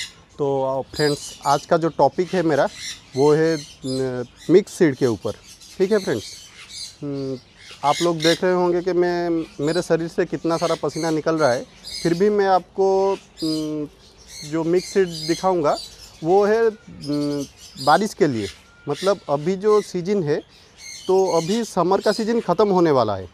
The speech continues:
बारिश का season start होने वाला है।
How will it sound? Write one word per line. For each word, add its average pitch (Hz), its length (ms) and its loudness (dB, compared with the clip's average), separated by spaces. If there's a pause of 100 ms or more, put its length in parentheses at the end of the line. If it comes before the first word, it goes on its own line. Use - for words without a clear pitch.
(800)
बारिश 156 300 2
का 208 120 0
season 226 320 -4 (160)
start 185 280 0
होने 151 200 0
वाला 104 220 0
है। 92 120 -12